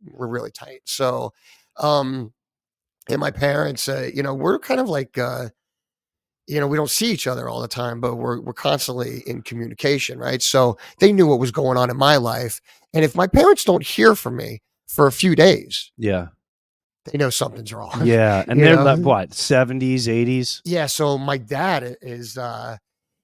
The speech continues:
Speaker 1: is, he'll be eighty, eighty-two
Speaker 2: Wow.
Speaker 1: coming up. And he's
Speaker 2: Yeah.
Speaker 1: a, he's a heart transplant recipient.
Speaker 2: Wow.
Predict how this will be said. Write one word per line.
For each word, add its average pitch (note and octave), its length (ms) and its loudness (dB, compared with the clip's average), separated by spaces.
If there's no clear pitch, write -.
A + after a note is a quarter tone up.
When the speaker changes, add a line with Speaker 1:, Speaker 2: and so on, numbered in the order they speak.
Speaker 1:
is, A2+ 400 -12
he'll B2+ 640 -10
be A#2+ 360 -14
eighty, B2 560 -10
eighty-two A#2 1000 -8
Speaker 2:
Wow. A2 460 6
Speaker 1:
coming A2 300 -6
up. A#2 280 -6
And A2+ 80 -6
he's D3+ 80 4
Speaker 2:
Yeah. D#3+ 220 0
Speaker 1:
a, - 80 -10
he's C#3 180 -8
a A#2 60 -10
heart - 240 -6
transplant G#2+ 520 -16
recipient. G#2 640 -16
Speaker 2:
Wow. G#2 400 8